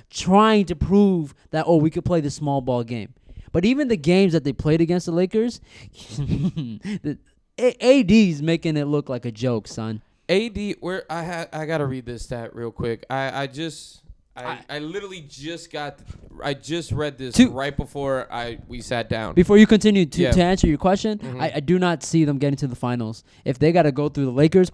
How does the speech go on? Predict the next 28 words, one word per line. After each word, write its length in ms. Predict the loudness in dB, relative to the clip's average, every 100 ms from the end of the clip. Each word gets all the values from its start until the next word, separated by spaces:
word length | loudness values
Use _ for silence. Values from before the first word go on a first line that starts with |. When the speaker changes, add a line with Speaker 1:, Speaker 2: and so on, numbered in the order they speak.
| -6
Speaker 1:
or 200 | -2 0
the 100 | 0
Clippers 400 | 0 0 0 -4
for 120 | -6
that 160 | -6 -6
matter, 220 | -6 -4
I 20 | -2
Speaker 2:
Yeah. 140 | -2
Speaker 1:
don't 200 | -2 -4
see 160 | -8 -10
them 120 | -10
making 240 | -14 -16
it. 80 | -20 _ -20 _
Speaker 2:
Anthony 420 | -4 -4 -4 -6 -2
Davis 640 | 2 4 2 0 -4 -14 _ _
currently 600 | 8 8 8 0 -6 -8 -6
Speaker 1:
Mm-hmm. 220 | -6 -6 -10 _ _ _ _
Speaker 2:
ahead 280 | -2 0 0
of 80 | 0
LeBron 500 | 0 2 2 2 -2
in 420 | -4 -4 -6 -10 -6
points 280 | -2 -2 -2
per 140 | -2
game, 400 | 0 -2 -2 -8 _ _ _ _
Speaker 1:
Okay. 280 | -12 -10 -8
Speaker 2:
rebounds 500 | -2 0 2 0 0
per 140 | 0 0
game, 400 | 0 -4 -6